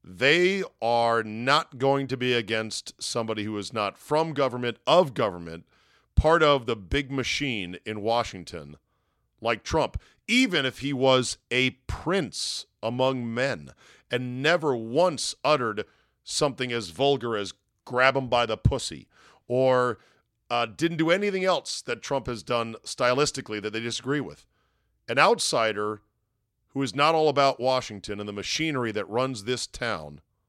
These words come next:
would not be well received by people who work in the government. I say this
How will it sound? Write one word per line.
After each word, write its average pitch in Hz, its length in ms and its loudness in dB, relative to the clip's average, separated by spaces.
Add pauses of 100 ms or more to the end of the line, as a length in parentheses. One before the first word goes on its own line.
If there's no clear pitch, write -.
(1080)
would 120 200 -2
not 139 240 4
be 135 80 0
well 127 280 2
received 104 600 -4 (120)
by 101 200 -2
people 104 400 -6
who 101 100 -6
work 104 440 -4 (560)
in 104 320 -4 (160)
the 107 100 -6
government. 101 460 -2 (100)
I 104 120 -4
say 175 420 0
this - 560 -12